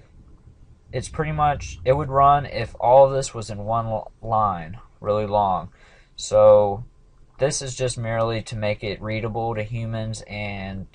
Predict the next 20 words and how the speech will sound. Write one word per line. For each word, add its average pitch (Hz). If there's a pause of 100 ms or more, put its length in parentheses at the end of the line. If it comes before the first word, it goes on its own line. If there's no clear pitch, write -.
(200)
for -
structuring 107
it 98
and 101
making 98
it 82
look 85
pretty. 73 (480)
So 131 (320)
let's 160
run 170
this 135
code 107
right 92
now. 101
We 120
need 131
to 120 (140)
build 131
it. 98